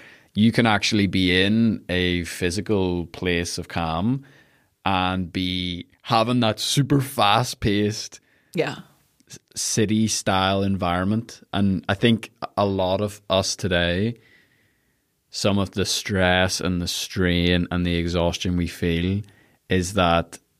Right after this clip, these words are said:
Speaker 1: now the fast-paced city never leaves us. There isn't really a chance to disconnect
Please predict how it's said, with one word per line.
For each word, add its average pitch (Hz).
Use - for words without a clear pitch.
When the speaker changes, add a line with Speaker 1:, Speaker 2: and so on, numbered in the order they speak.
Speaker 1:
now 87
the 85
fast-paced 85
city 80
never 85
leaves 78
us. 98
There 90
isn't 98
really 101
a 98
chance 98
to 104
disconnect 95